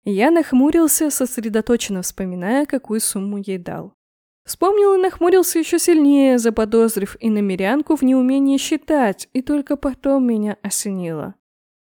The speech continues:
«А где именно ты смотрела мебель? Какого цвета были вывески?» «Золотистые в основном, серебристые и, кажется, белые», перечислила она.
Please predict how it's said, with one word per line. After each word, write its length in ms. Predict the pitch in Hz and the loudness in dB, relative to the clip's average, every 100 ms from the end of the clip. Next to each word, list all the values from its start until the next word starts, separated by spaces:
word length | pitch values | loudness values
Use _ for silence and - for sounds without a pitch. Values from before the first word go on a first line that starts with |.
| _ | _
«А 120 | 208 | -4
где 340 | 214 220 320 320 | -2 0 2 2
именно 320 | 294 269 269 | 4 2 2
ты 100 | 269 | -2
смотрела 540 | - 254 247 233 233 | -2 -2 0 0 0
мебель? 440 | 240 190 160 - 202 _ _ | -2 -4 -6 -12 -16 _ _
Какого 360 | - 220 320 311 | -8 -2 0 0
цвета 320 | - 294 277 | 0 -2 -2
были 200 | 254 254 | 0 0
вывески?» 600 | 226 190 165 - - - _ _ _ _ _ _ | 0 -4 -6 -10 -10 -14 _ _ _ _ _ _
«Золотистые 840 | 262 262 285 277 349 466 - 403 | 0 4 4 4 4 2 4 4
в 40 | 320 | 4
основном, 580 | - 269 240 220 202 | 2 0 2 0 -2
серебристые 920 | 196 240 226 - 208 349 - 330 269 226 | -2 -2 -2 -2 -2 -2 -2 0 0 0
и, 260 | 262 392 _ | -2 -4 _
кажется, 400 | 277 359 - 254 | -2 -2 -2 -4
белые», 480 | 208 277 320 302 285 _ _ _ _ _ - | 0 0 2 0 -4 _ _ _ _ _ -6
перечислила 720 | 220 214 220 - 196 190 190 | -4 -2 -4 -4 -6 -4 -4
она. 280 | 190 170 | -4 -6